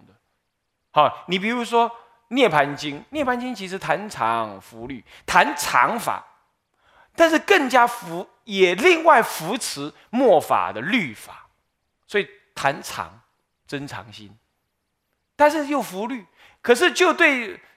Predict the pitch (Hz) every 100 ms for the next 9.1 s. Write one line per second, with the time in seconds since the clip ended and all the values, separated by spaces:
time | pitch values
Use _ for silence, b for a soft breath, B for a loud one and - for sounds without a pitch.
0 | _ 330 302 320 196 254 247 233 190 160
1 | 214 247 - 180 226 196 185 - 131 113
2 | 113 92 _ _ - 165 185 170 190 151
3 | 135 120 - B B 269 311 214 349 381
4 | 254 185 214 226 196 160 247 208 220 147
5 | 127 127 185 175 139 123 113 160 139 147
6 | 143 101 98 131 131 - - 120 98 B
7 | B 330 277 - 339 320 - 403 392 392
8 | - 277 262 180 - 180 202 269 196 196